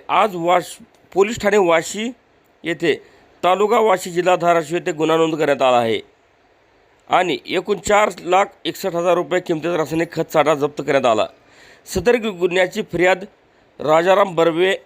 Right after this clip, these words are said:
तालुका कृषी अधिकारी वाशी यांनी दिली. सोबत मोहीम अधिकारी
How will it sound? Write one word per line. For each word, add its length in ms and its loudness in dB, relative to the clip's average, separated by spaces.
तालुका 380 0
कृषी 140 -4
अधिकारी 360 2
वाशी 400 0
यांनी 180 2
दिली. 300 -6
सोबत 300 0
मोहीम 340 2
अधिकारी 500 0